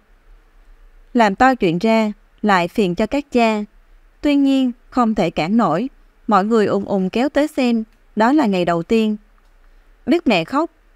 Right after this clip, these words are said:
ngày hôm sau tràng hạt phát sáng. Đức Mẹ biến hình, khuôn mặt của mẹ và sắc diện của mẹ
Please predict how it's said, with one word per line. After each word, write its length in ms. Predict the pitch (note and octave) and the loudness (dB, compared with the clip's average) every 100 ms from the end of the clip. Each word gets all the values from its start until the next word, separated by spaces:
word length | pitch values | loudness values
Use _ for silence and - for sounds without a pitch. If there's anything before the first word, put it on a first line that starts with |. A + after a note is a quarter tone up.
| _ | _
ngày 200 | A3+ G#3 | 0 2
hôm 200 | B3+ B3+ | 2 0
sau 340 | A#3+ B3+ A#3+ A3+ | 0 0 0 -2
tràng 200 | A3+ E3+ | -2 -2
hạt 180 | F3+ D#3+ | -4 -4
phát 180 | B3+ C#4+ | -6 -4
sáng. 340 | - A3 C4+ F#4+ _ _ _ _ _ - | -2 0 0 -2 _ _ _ _ _ -4
Đức 200 | D4 F4 | -4 0
Mẹ 160 | A#3+ F3 | 0 2
biến 220 | G3+ D4+ | -2 -2
hình, 240 | D4+ G3 F3+ _ _ _ - | -2 -2 -4 _ _ _ -4
khuôn 200 | D4 C4+ | 0 2
mặt 140 | F#3 | 0
của 120 | - F3 | -2 -2
mẹ 340 | A#3 E3+ D#3+ - | 0 0 -2 -4
và 200 | G3+ F3+ | -2 0
sắc 260 | F3 D#4+ - | -2 -6 -4
diện 200 | G3 E3 | -4 -2
của 120 | F3 | -2
mẹ 340 | G#3+ G3+ D#3+ | -2 -2 -4